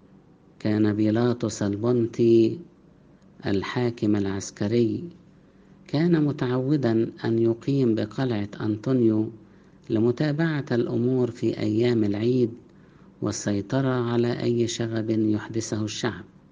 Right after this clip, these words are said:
حقًا إن جو المدينة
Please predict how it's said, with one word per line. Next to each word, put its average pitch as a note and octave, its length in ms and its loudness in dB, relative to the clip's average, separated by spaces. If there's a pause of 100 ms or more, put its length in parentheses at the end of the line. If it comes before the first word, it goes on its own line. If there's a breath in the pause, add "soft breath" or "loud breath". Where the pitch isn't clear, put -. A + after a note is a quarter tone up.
(1400 loud breath)
حقًا F3 440 -2
إن G#2+ 600 0 (100)
جو A#2 360 0
المدينة G2+ 640 2